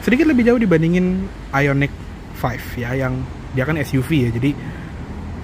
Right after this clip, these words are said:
nggak sehalus ini desainnya. Untuk di bagian depan juga dia mirip seperti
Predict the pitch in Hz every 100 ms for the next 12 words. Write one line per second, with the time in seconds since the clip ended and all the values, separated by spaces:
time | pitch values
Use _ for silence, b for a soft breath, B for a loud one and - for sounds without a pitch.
0 | - - - - - 139 - - 147 135
1 | 127 127 135 - - - - - - 139
2 | 143 160 143 156 135 123 120 147 220 -
3 | B B B - 180 196 190 185 196 190
4 | 233 220 170 170 170 175 226 214 202 -
5 | 165 185 180